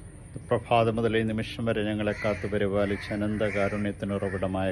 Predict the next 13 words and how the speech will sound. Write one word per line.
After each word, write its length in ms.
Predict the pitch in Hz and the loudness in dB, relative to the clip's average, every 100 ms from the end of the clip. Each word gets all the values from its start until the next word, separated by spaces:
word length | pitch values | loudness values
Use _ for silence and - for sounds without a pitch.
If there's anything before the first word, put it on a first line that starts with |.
| 95 | -2
കർത്താവേ, 460 | 95 92 90 95 104 - - - - - - - - | -6 -4 -2 -2 -4 -8 -8 -8 -10 -10 -12 -12 -4
ഞാൻ 120 | 104 107 | 0 0
അങ്ങയെ 220 | 107 107 - | 0 -2 -2
സ്തുതിക്കുന്നു, 520 | 113 104 110 113 120 - 117 | -4 -4 -2 -4 -4 -8 -2
ആരാധിക്കുന്നു, 680 | 104 107 107 104 98 104 101 98 | 0 2 2 0 -2 -4 -2 -2
മഹത്വപ്പെട്ട 420 | 98 - 92 98 98 | -2 -4 -6 -4 -2
അങ്ങേയ്ക്ക് 420 | 98 95 90 101 - - - 104 | -2 -2 -2 -6 -6 -12 -8 -4
നന്ദി 240 | 92 92 87 | -4 -4 -4
പറയുന്നു. 340 | 90 - - - - - - - - - - - - - - | -4 -4 -6 -8 -10 -12 -14 -14 -12 -10 -10 -8 -8 -8 -4
പുനരുത്ഥാന 800 | 123 120 123 127 - 123 120 120 113 117 | 0 2 2 -2 0 4 4 2 -2 -2
ജീവനെക്കുറിച്ച് 720 | 107 117 117 - 113 104 - 107 | -2 0 -2 -4 -6 -4 -4 -2
ഞങ്ങളെ 240 | 107 104 101 | 0 0 2
ഓരോരുത്തരെ 440 | 104 101 - 101 | 2 0 -2 -2